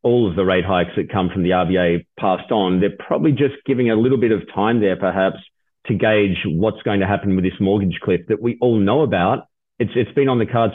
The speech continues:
for some time, but we're only going to start to see that roll off over the couple, next couple of months. So there might be a bit of caution in passing it on immediately. But if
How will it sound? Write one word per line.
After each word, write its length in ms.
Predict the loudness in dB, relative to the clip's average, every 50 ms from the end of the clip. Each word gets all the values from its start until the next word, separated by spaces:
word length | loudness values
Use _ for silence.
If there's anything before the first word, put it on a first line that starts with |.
| -4
for 80 | -6 -4 -2
some 180 | 0 0 0 0
time, 480 | 0 0 0 2 2 2 2 0 0 0
but 180 | -2 -2 0
we're 200 | 0 -2 -2 0
only 260 | 0 0 2 2 2
going 180 | 0 0 0 0
to 100 | -2 -2
start 220 | -2 -2 -2 0
to 60 | -2 -4 -4
see 100 | -2 -2
that 140 | -2 0 0
roll 240 | 0 2 2 2 2
off 160 | 0 0 0
over 160 | -2 -2 0
the 100 | -2 -4
couple, 260 | -2 -2 -4 -4 -2
next 260 | -2 -2 -2 -4 -6 -6
couple 240 | -6 -4 -2 -2
of 80 | -4 -2
months. 320 | -2 -2 0 -2 -2 -6 -10 -18 _ _ -20 _ _ _ _ _ -4
So 80 | -2
there 100 | 0 2
might 200 | 2 2 0 0
be 80 | 0 0
a 40 | 0
bit 120 | 0 0
of 80 | -2 -4
caution 360 | -2 -2 -2 -2 0 -2 -2
in 100 | -2 0
passing 340 | 0 0 -2 0 0 -2 -2
it 60 | 0
on 120 | 0 0
immediately. 580 | 2 2 2 2 2 0 0 0 0 0 -2 -4 _ _ _ _ _ -4
But 100 | -2 0
if 160 | 0 -2 -2